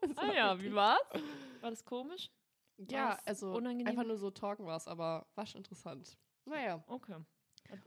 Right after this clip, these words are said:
Speaker 2: erzählst
Speaker 1: Und
Speaker 2: du
Speaker 1: sonst
Speaker 2: hoffentlich wann anders.
Speaker 1: hatte ich nur sozusagen meine entwickelnde <laughs> Freundschaft plus, so würde ich's beschreiben.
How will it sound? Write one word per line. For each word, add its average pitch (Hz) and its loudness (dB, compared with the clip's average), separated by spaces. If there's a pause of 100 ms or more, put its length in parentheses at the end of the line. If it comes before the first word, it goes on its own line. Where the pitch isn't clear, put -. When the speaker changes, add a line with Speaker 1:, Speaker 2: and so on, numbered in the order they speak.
Speaker 2:
erzählst 208 -4
Speaker 1:
Und 214 4
Speaker 2:
du 214 -4
Speaker 1:
sonst 226 4
Speaker 2:
hoffentlich - -12
wann 226 -14
anders. 160 -10
Speaker 1:
hatte 247 0
ich 247 -4
nur 233 0
sozusagen 208 -4
meine 185 -4 (180)
entwickelnde 190 2
<laughs> - -
Freundschaft 226 4
plus, - 0
so 214 -4
würde 214 4
ich's 285 0
beschreiben. 233 2